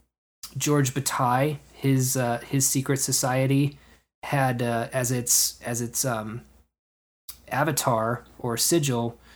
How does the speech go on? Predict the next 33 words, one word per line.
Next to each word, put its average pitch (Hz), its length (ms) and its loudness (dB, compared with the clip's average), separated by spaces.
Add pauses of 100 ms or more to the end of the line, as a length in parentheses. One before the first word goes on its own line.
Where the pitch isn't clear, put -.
(200)
uh, 117 260 -2
a 127 60 -2
man, 127 480 2 (100)
a 131 60 0
man 127 260 0
with 120 140 0
a 117 60 -2
severed 117 340 0
head, 113 280 -4 (320)
right? 135 280 0 (400)
So 151 140 2
there 151 180 6
is 135 160 4
this, 143 240 4
there's 143 260 4
this 139 140 2
constant 170 560 4
focus 147 800 2
on, 123 500 0 (540)
uh, 120 180 2
separating 147 880 4
the 120 80 -2
head 135 560 0 (380)
from 143 340 4
the 131 100 2
body 120 720 0 (340)
in 135 180 4
a, 117 280 0
in 135 120 0
a 117 80 0
spiritual 170 640 4
sense. - 720 -2 (500)
And 139 360 4